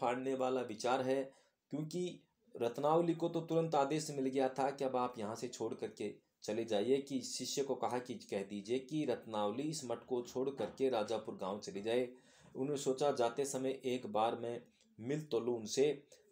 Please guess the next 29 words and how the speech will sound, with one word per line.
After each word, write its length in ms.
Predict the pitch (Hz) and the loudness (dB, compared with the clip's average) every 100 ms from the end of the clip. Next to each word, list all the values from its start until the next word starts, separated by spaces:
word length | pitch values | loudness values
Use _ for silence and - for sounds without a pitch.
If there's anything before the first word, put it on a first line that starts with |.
| - | -2
तो 80 | 127 | 0
उन्होंने 420 | 123 135 139 143 | 0 0 0 0
क्या 180 | 135 127 | 2 4
है 80 | 131 | 4
कि 240 | 131 135 | 2 -2
नौकर 300 | 123 117 131 | 0 -2 -4
की 160 | 123 120 | -4 -2
बात 280 | 101 123 | 0 0
को 120 | - 120 | -2 -6
सुन 200 | 120 117 | -6 -6
करके 380 | 123 113 110 | -6 -4 -6
एक 120 | 107 104 | -6 -2
बार 220 | 110 110 | -2 -2
तो 60 | 110 | -4
मना 260 | 98 110 | -4 -2
किया, 380 | 123 131 127 123 - _ _ _ - | -2 2 2 2 -8 _ _ _ 0
किंतु 320 | 131 127 131 143 - - _ _ _ _ _ | 0 0 -2 -4 -6 -12 _ _ _ _ _
उन्होंने 200 | 120 131 | 0 2
ये 160 | 127 147 | 4 4
कहा 400 | 160 151 156 156 - _ | 4 4 2 0 -12 _
उसी 240 | - - 180 | -8 -2 2
नौकर 280 | 143 131 123 | 4 4 0
को 220 | - 120 | -2 -4
कि 140 | 127 - | -4 0
आप 180 | 113 131 | 2 2
भी 120 | 135 | 2
जाकर 320 | 117 107 110 | 2 2 2
बता 260 | 110 98 95 | -2 -2 -4
दीजिए 500 | 92 92 104 135 143 | -4 -4 2 2 2